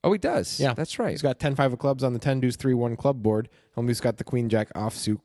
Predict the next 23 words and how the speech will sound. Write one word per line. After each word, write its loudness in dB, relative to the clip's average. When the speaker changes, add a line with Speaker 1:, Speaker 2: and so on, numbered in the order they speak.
Speaker 2:
with, -6
uh, 2
jack 0
of -2
diamonds, -2
so -2
he's 2
Speaker 1:
Mm-hmm. -2
Speaker 2:
got -2
the -10
backdoor 0
diamonds 0
and -2
the 0
backdoor 2
straight -2
draws. -4
Speaker 1:
Yep. 0
Okay, 2
cool. 4
Speaker 2:
And 2
overs. 0
So 4